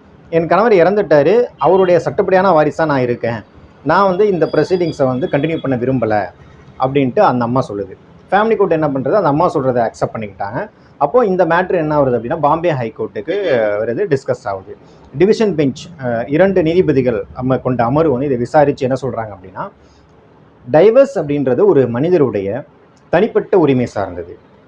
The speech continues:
அப்படின்றப்ப, அவர் இருக்கும்போது அவருடன் இருக்கக்கூடிய அந்த உரிமைகள் அவர் இறக்கும் பொழுது அவருடனே சேர்ந்து இறந்துவிடும். அதை, அதை வந்து மத்தவங்க வந்து கிளைம் பண்ண முடியாது லீகல் ஹேர்ஸ் அப்படின்ட்டு.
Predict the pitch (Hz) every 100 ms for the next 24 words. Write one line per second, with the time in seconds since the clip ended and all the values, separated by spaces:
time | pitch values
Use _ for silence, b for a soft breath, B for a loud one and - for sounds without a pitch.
0 | _ - 123 190 160 123 208 180 147 196
1 | 214 185 170 180 214 220 208 180 170 180
2 | 220 - 139 143 165 147 139 123 127 123
3 | 117 139 131 220 196 143 135 135 175 185
4 | 202 135 123 123 208 139 143 143 170 -
5 | 120 123 196 - 123 127 110 104 104 -
6 | b b _ - - 147 190 190 185 160
7 | 170 180 185 190 160 - 190 202 160 143
8 | 165 147 143 135 131 123 120 123 110 101
9 | 101 98 123 123 107 104 101 92 95 90
10 | 95